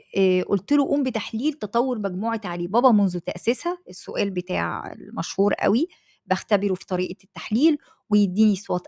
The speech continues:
أناليسيز ويقيم الاستراتيجيات ال-، ال-، ال-، يعني اللي قايمة على، آه، علي بابا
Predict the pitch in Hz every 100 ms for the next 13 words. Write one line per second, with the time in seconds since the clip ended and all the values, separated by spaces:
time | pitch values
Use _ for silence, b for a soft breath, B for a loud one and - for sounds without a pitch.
0 | - 185 254 311 330 277 - B _ 190
1 | 185 - 269 262 220 - 196 - 190 190
2 | 170 180 180 226 220 - - 165 - 175
3 | - 180 170 170 - 226 208 180 175 208
4 | 170 B B _ 175 151 180 196 175 226
5 | 285